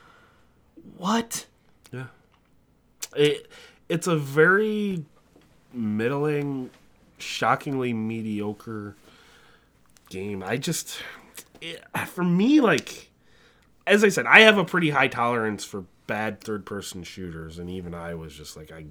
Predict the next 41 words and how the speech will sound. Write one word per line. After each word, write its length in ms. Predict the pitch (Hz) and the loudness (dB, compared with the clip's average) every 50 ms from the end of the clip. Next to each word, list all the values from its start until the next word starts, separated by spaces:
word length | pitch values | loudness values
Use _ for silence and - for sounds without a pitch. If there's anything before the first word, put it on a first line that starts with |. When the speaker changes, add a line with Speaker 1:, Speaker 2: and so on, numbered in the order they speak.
| - - - | -20 -20 -20
Speaker 2:
don't 200 | - - - - - 208 - | -20 -20 -20 -20 -20 -20 -20
have 160 | 139 147 139 | -20 -20 -20
it 120 | 76 76 113 | -20 -18 -16
in 160 | 87 95 196 | -14 -14 -14
me 120 | 202 208 214 | -12 -12 -12
to 60 | 214 | -14
play 220 | - - 123 127 | -14 -16 -18 -18
this." 240 | 139 131 120 117 120 - | -18 -16 -18 -10 -6 -6
Speaker 1:
And, 120 | 185 196 | -4 -4
like, 160 | 202 196 - | -4 -6 -4
there 180 | 185 185 185 - - | -4 -6 -6 -4 -6
is 200 | 185 208 202 214 | -6 -4 -4 -2
no 180 | 220 214 196 | -2 -2 -2
cover 380 | 175 - - - 151 143 185 208 | -4 -6 -8 -8 -8 -6 -6 -6
system? 600 | 190 - - 214 202 - - 247 254 254 262 254 - - | -8 -8 -10 -10 -10 -8 -6 -4 -4 -4 -4 -6 -10 -10
Speaker 2:
No. 480 | 151 123 117 113 113 113 117 117 117 113 | -8 -6 -6 -4 -4 -4 -6 -6 -8 -4
Speaker 1:
So, 240 | - - - 220 208 | 0 2 4 6 6
like, 240 | 208 214 202 - - - | 6 6 4 2 2 2
I 240 | 185 208 226 233 | 4 4 4 4
was 240 | 226 196 202 175 156 | 2 0 -2 -2 0
the 220 | 160 180 175 170 160 | 2 2 4 4 2
Storm. 560 | - - - 139 117 110 110 113 123 135 160 | 0 -2 -6 -6 -8 -10 -14 -14 -14 -12 -10
So 340 | - - - 160 156 151 151 | -4 0 2 4 6 4 4
my 200 | 143 156 160 160 | 4 4 2 2
whole 180 | 151 175 180 156 | 2 2 0 0
thing 240 | - 170 160 156 | 0 0 0 0
is 140 | 151 143 127 | 0 0 -2
I'm 120 | 147 143 135 | -2 -4 -4
supposed 320 | - 147 - 156 147 - | -6 -4 -4 -4 -4 -4
to 60 | 160 | -6
float 460 | - - - - 160 156 170 180 - | -8 -8 -4 0 0 2 2 0 -2
in 120 | 170 165 160 | -2 -2 -2
the 160 | 160 156 143 | -2 -2 0
air 360 | 143 143 143 139 139 139 139 | 0 0 2 0 0 -2 -4
because 340 | 131 143 131 135 147 - - | -4 -6 -4 -4 -4 -2 -2
Speaker 2:
Right. 140 | 143 - 196 | -4 -4 -6
Speaker 1:
it 160 | - - 143 | -8 -8 -2
buffs 260 | 127 147 147 143 - 160 | 0 2 2 2 0 -2
my 160 | 151 147 139 | -2 -2 0
shield, 640 | - - - 143 139 135 135 131 131 131 131 127 123 _ _ _ _ _ _ _ _ _ _ _ | 0 0 0 0 0 -2 -2 -4 -4 -6 -8 -10 -12 _ _ _ _ _ _ _ _ _ _ _
and 680 | - 156 139 143 139 131 131 127 131 127 127 127 123 | -6 -4 -2 -2 -2 -2 -2 -4 -6 -8 -8 -8 -8